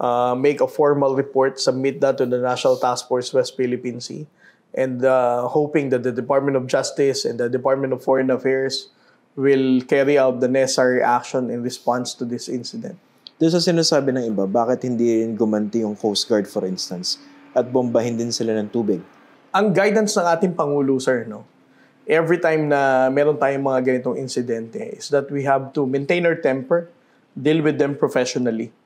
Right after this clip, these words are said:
Speaker 1: Kaya nga sinasabi ko sa iyo, sir, sa mga nakaraang interview ko din, ang Coast Guard, our intention is to only expose the aggressive behavior of China.
Speaker 2: Mm.
Speaker 1: But then again, regardless of their provocation,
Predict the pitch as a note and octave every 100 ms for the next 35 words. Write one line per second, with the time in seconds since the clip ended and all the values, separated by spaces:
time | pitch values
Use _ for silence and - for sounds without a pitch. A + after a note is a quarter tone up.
0 | _ _ - E3+ F#3+ G3 F#3+ F3 E3 D#3
1 | D3+ D#3 C#3+ D#3 C3 A2+ A#2 - _ _
2 | _ - C#3 C#3+ D3+ C#3+ D3 C#3+ C#3 B2+
3 | B2+ B2+ B2 A#2 - _ _ _ _ -
4 | G#3+ A3 A3 G#3+ D#3 C3+ C3 - _ _
5 | - D#3 F#3+ G#3+ G3+ E3+ D#3+ D#3+ C#3+ C3
6 | C#3+ - D#3+ D3 D#3+ D#3+ D#3 D3+ D3 -
7 | - D#3+ E3 - - _ _ _ - C#3
8 | D3+ D3 D3 D#3 C3+ C3 C3 B2 B2 -
9 | - - - - _ - A#2 F2+ F3 C#3
10 | D#3 G#3 A3+ D#3 D3 C3+ - D3+ F#3+ G#3
11 | G#3+ G#3+ F3 D3+ E3+ E3 E3 D3 C#3+ C#3
12 | B2 - C#3